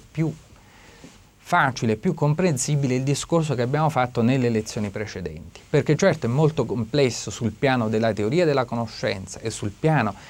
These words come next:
della dottrina fondamentale della soggettività, quello che abbiamo affrontato nelle lezioni precedenti, comprendere il principio fondamentale dell'attualismo. Il principio fondamentale dell'attualismo è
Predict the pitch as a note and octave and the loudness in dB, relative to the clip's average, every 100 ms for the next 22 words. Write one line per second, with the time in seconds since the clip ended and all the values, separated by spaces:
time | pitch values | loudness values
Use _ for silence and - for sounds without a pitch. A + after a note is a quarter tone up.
0 | - - B2 B2 A#2 - D#3 F3 C#3 A#2+ | -10 0 2 2 0 -2 -2 0 -2 -2
1 | B2 G#2+ G#2+ G2+ - F3+ A#2 G#2+ G#2+ G#2 | -2 -2 -2 -4 0 0 0 0 -2 -4
2 | G#2+ G#2+ G2+ - G2 F#2+ G2 - C3 A2+ | -6 -6 -8 -8 -10 -10 -12 -6 -2 0
3 | G#2+ A2+ B2 A2 - A2+ F#2+ C#3+ A#2 G#2 | -2 -2 0 -2 -4 -4 0 0 0 -4
4 | G#2 B2 A2 - - - - - - B2 | -4 0 0 -2 -10 -20 -20 -18 -2 -2
5 | B2 E3 C3+ C3 F3+ F#3+ D3+ B2 A#2+ A2+ | 2 2 2 0 0 2 2 2 0 0
6 | B2 A#2 - - - - - F#3+ F#3 F#3+ | -2 -2 -6 -20 -20 -20 -2 6 8 8
7 | G3 F#3 C#3+ C3 A#2+ A#2+ A#2+ - - - | 6 4 4 4 4 4 0 -4 -16 -20
8 | - - E3 D3 - D#3+ D#3 D#3 F#3+ D#3 | -20 -6 0 2 4 4 4 4 0 2
9 | B2+ - E3 D#3 C#3+ A#2+ A2+ G#2+ G#2+ A#2 | -2 0 4 4 4 2 2 -2 0 0
10 | A#2+ G2+ - G2 F#2+ F#2 - - - C#3 | 0 -2 -8 -10 -10 -14 -16 -6 0 0
11 | - D3+ D3+ A3+ F3 A#2+ C3 A#2 A#2 B2 | 2 2 2 2 2 0 -2 -2 -2 0
12 | F#3 A#2 B2 C#3+ D3+ F3 A2+ G2+ G2 - | 2 2 0 -2 -2 -4 -4 -8 -8 -2
13 | C#3 | -2